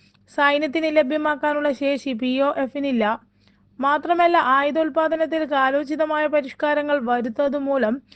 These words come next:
ഉൽപാദനത്തിൽ പെട്ടെന്ന് വർധനവ് വരുത്താനാകു-, ആകുമില്ല. ഇന്ത്യ ഉടനെ തന്നെ സൈനിക നടപടി തുടങ്ങുമെന്ന് പാകിസ്ഥാനിലെ ഭരണ നേതൃത്വത്തിലുള്ളവർ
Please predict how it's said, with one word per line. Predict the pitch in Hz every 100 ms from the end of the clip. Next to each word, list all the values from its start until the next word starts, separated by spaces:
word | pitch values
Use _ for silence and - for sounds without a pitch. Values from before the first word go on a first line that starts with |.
| - _ -
ഉൽപാദനത്തിൽ | 262 226 302 302 302 294 294
പെട്ടെന്ന് | 285 269 285 294
വർധനവ് | 277 240 240 233 285 294
വരുത്താനാകു-, | 294 277 294 294 285 285 285 277 _ -
ആകുമില്ല. | 254 254 240 226 214 226 240 - - - - - - - -
ഇന്ത്യ | 247 240 233 247 -
ഉടനെ | 233 240 247
തന്നെ | 240 254 262
സൈനിക | 254 277 254 254 277
നടപടി | 277 277 277 277
തുടങ്ങുമെന്ന് | 247 277 277 269 262 294
പാകിസ്ഥാനിലെ | 302 269 254 269 - 285 277 277
ഭരണ | 254 262 269
നേതൃത്വത്തിലുള്ളവർ | 285 277 262 269 233 262 262 254